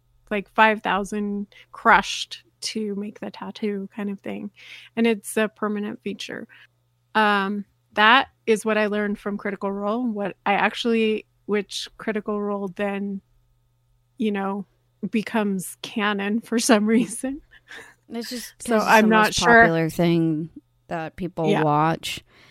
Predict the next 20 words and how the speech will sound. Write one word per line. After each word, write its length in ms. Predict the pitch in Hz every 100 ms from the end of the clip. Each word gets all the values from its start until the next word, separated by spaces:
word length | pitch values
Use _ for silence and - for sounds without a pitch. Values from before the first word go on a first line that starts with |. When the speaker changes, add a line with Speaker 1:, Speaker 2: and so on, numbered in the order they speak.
| _ _
Speaker 2:
It's 120 | -
like, 160 | 170 180
I 120 | 180 190
don't 160 | 202
even 240 | 175 170 165
watch 280 | 160 160
it, 180 | 151 151
but 160 | 170 156
I 180 | 165 165
know 460 | 165 165 170 165 -
<laughs> 20 |
half 260 | 180 196
of 100 | 233
the 140 | 226 214
things 340 | 180 180 208
that, 140 | 185 175
like, 140 | 196
happens, 480 | 220 190 196 180 185
I 140 | 180
swear. 600 | 196 - 214 220 220 254